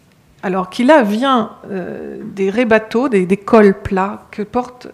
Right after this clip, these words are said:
la m-, les Espagnols, les hommes espagnols au début du dix-septième siècle. C'est-à-dire qu'elle va chercher en amont dans la mode florentine du seizième, en aval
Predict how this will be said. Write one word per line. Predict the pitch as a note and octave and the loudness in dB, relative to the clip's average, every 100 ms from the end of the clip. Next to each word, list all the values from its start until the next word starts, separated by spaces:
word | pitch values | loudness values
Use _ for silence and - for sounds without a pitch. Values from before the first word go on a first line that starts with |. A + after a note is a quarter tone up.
| - | -10
la | F3+ F3 | -4 -2
m-, | G3+ G#3+ | 0 -2
les | G3+ F#3 F#3 | 0 -2 0
Espagnols, | A3 - G#3 F#3+ G3 F3+ - | 0 0 0 2 4 2 0
les | F#3 F3+ | 0 4
hommes | B3 G#3 F3 | 4 4 2
espagnols | G3+ - F#3 F#3 F#3+ A3 B3 - | 0 0 2 4 4 2 0 -2
au | G3+ | 0
début | G3+ G#3 C4 | 0 0 0
du | G3 | -2
dix-septième | F3 C4 - G#3 G3 F#3+ | -2 -4 0 0 0 -4
siècle. | - F3+ F3+ | -4 -10 -10
C'est-à-dire | - G#3 | -10 -12
qu'elle | G#3+ F#3 | -8 -8
va | F3+ | -8
chercher | - F3+ - E3+ - _ - | -10 -10 -8 -10 -14 _ 0
en | B3 B3 | 4 6
amont | B3 A#3+ A#3+ A3+ - - - | 6 6 2 -2 -12 -12 0
dans | A3 | 4
la | G#3+ | 4
mode | G3+ G3+ | 2 0
florentine | - F#3+ F#3+ G3 F#3+ F#3 | -4 -4 -4 -8 -10 -8
du | F#3 | -8
seizième, | F#3+ F#3+ F#3 F#3 F3 F#3+ - - - | -8 -8 -6 -6 -6 -8 -18 -10 4
en | A#3 A3+ | 8 8
aval | G#3+ G3+ G3 G3+ | 8 6 4 2